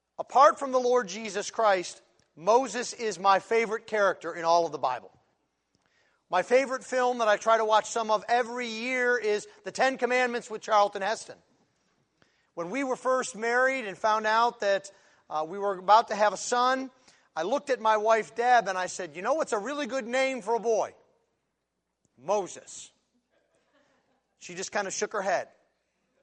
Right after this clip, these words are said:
After Peter was born and then Daniel was about ready to come along, I looked and I said, "Well, what about a middle name?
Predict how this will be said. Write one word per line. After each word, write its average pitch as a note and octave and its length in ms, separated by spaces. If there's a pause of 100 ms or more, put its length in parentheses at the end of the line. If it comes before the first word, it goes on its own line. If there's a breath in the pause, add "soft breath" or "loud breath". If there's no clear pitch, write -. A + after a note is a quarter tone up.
(560)
After G3 280
Peter B3 240
was A#3+ 100
born C#4 400
and C4+ 100
then B3+ 160
Daniel C#4 460
was B3+ 160
about B3+ 340
ready C4+ 280
to C4+ 80
come C#4 220
along, C4+ 380
I A#3 100
looked C4 260
and A#3+ 80
I A#3+ 40
said, A#3+ 160
"Well, C4 120
what E4+ 100
about E4 200
a D4 40
middle F4 320
name? F3+ 300